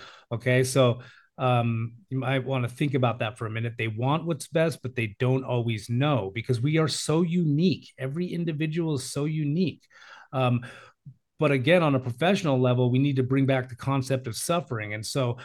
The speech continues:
the workplace can be a very challenging environment to navigate, right? And, um, you know, you're, you're, you're interacting with all sorts of characters. And, you know,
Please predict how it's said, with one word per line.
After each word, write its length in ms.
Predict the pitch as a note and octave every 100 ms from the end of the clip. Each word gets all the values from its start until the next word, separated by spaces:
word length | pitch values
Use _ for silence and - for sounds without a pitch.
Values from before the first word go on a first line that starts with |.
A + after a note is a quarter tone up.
| - - -
the 80 | C3+
workplace 600 | B2+ G#3 - C#3+ B2 B2
can 160 | B2+ B2
be 100 | B2+
a 60 |
very 240 | B2 C#3+ B2
challenging 720 | - B2+ C#3+ D#3 C3 G#2+ G2+
environment 580 | G2+ A2 C3 C3+ A2
to 100 | -
navigate, 600 | G#2 G#2+ D3+ C#3+ F#2 F#2 -
right? 340 | G2+ A#2+ E3 - - -
And, 380 | C3 C3 B2 B2 - - _
um, 400 | C3+ C3 B2 B2 -
you 200 | D3+ C3+
know, 80 | C3+
you're, 200 | C3 A#2 C3+
you're, 360 | C#3 C3 B2
you're 360 | C#3 B2+ A#2+ B2+ _ _ -
interacting 680 | E3+ E3+ D3+ E3 - F3+
with 140 | C#3+ G#2+
all 340 | C3 F#3 G#3
sorts 320 | G3+ D#3+ D#3
of 100 | C3+
characters. 720 | - C3 C3+ C3 C#3 D3 B2 -
And, 400 | C3+ B2+ B2+ B2 _
you 120 | C3+
know, 260 | A#2+ B2+